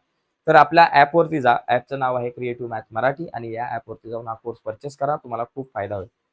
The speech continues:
तर आजच्या या व्हिडिओमध्ये मित्रांनो इथेच थांबूयात.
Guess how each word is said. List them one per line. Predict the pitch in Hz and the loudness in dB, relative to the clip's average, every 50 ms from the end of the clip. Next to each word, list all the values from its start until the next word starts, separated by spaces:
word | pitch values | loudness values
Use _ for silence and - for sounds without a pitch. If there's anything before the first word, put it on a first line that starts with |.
| _ _ | _ _
तर | - 175 | 6 6
आजच्या | 185 180 185 - 208 | 6 6 6 2 4
या | 208 214 208 208 208 | 6 6 6 6 6
व्हिडिओमध्ये | 190 156 147 156 165 165 165 160 165 | 4 2 4 4 4 4 4 2 0
मित्रांनो | 160 151 151 147 147 156 151 | -2 -2 -2 -2 -2 -2 -2
इथेच | 147 147 - 156 156 - | -6 -4 -6 -6 -4 -4
थांबूयात. | 147 143 143 147 151 151 | -6 -4 -2 0 -2 -2